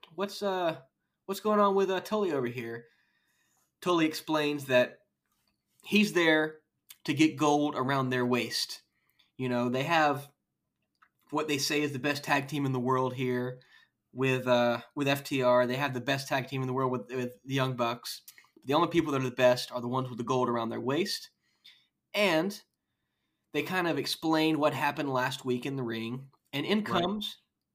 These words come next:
Speaker 1: Hangman. He's drinking, as you do.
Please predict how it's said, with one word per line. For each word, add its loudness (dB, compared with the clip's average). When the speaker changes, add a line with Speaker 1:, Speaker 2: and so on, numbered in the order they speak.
Speaker 1:
Hangman. -4
He's -6
drinking, -2
as -2
you -6
do. -6